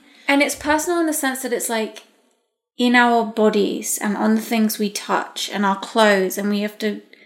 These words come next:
scrape under our nails and scrub our hair and wear the mask and all of these things. It's, like, physically personal,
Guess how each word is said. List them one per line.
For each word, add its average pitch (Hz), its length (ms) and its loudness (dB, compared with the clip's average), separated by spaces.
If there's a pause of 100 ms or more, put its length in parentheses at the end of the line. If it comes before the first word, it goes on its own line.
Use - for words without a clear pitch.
(640)
scrape - 460 0
under 226 240 0
our 214 120 2
nails 202 600 0
and 202 240 -4
scrub 214 340 -4
our 208 140 0
hair 196 540 2
and 196 180 -2
wear 208 140 0
the 208 120 -2
mask 208 360 0
and 208 100 -4
all 240 160 6
of 233 80 6
these 226 180 -2
things. 214 220 0
It's, - 160 -10
like, 208 260 -4 (680)
physically 240 920 2
personal, 208 1000 -2